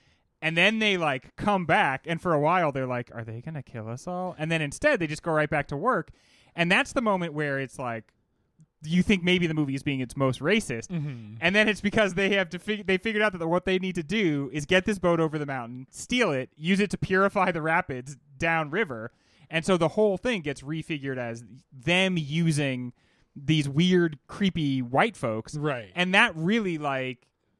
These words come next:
Speaker 1: that is super redemptive. And also the, another major difference is the men who would be king, like, they were making fun nonstop of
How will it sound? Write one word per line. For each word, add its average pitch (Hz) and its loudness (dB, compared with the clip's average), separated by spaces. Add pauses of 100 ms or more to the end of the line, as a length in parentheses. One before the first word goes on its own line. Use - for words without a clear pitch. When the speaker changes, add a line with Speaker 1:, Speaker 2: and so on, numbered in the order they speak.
Speaker 1:
that 190 2
is 240 0
super 202 2
redemptive. 147 -2
And 160 -4
also 226 2
the, 170 -2 (140)
another 175 2
major 135 -4
difference 123 -8
is 120 -6 (540)
the 156 4
men 196 0
who 339 4
would 285 2
be 139 -2
king, 165 -4
like, 120 -6 (140)
they 175 2
were 349 2
making 139 -2 (300)
fun 120 0 (360)
nonstop 156 0 (140)
of 127 -4